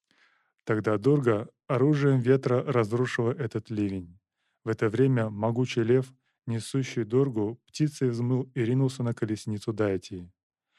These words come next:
Поняв, что это его собственная смерть,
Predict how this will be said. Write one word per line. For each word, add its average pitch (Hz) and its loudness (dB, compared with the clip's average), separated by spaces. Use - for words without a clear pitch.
Поняв, 113 0
что - -6
это 117 -2
его 113 -2
собственная 101 -4
смерть, 123 -2